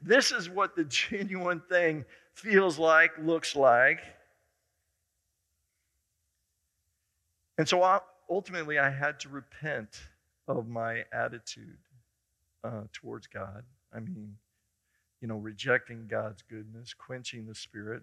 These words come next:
blaspheming him, basically. You know,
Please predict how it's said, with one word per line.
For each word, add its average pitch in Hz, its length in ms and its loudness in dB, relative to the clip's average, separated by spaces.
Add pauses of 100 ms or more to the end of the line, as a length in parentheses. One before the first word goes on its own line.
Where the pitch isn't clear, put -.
(160)
blaspheming 107 760 -6
him, 110 320 -16
basically. 107 600 -14 (1200)
You 117 120 -10
know, 110 160 -12